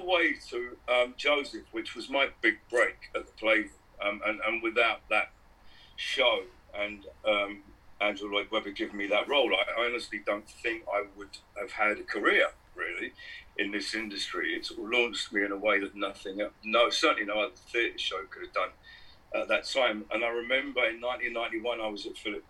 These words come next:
uh, I was at Jason Donovan's opening night at Joseph at the Palladium, and I remember sitting there thinking, "God, I would love to do this one day," but never thinking in a million years that I would. And then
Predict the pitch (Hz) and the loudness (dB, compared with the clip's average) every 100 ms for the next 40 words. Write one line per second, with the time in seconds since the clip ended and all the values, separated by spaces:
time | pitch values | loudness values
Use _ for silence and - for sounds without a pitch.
0 | - 107 104 - 101 101 101 - 117 107 | -2 2 4 2 -2 -2 -6 0 2 2
1 | - 139 143 117 104 95 98 95 98 90 | 0 0 0 -2 -6 -8 -6 -6 -12 -8
2 | 92 90 - 95 92 - - - - 95 | -6 -6 -6 -2 -2 -4 -10 -18 -2 0
3 | 98 117 113 95 95 110 113 104 - 110 | 2 0 0 -2 0 0 0 -4 0 0
4 | 110 101 101 - 110 101 98 92 - - | 2 0 0 -4 -6 -2 -4 -6 -16 -20
5 | - - - 104 - - 143 101 98 101 | -20 -20 -6 -2 -2 -2 -2 -2 -2 -2
6 | 104 107 107 - - - 107 98 98 - | 2 4 2 -2 -10 -6 -4 -2 -4 -4
7 | 95 92 90 87 90 82 113 95 95 - | -6 -6 0 2 2 0 2 2 -2 -8
8 | - 101 98 98 95 98 95 92 95 98 | -4 -2 -2 -6 -6 -4 -2 0 0 0
9 | 98 95 107 92 - - - - - - | 0 0 0 -2 -4 -14 -12 -8 -10 -4
10 | 104 107 120 123 123 | 0 2 2 0 -2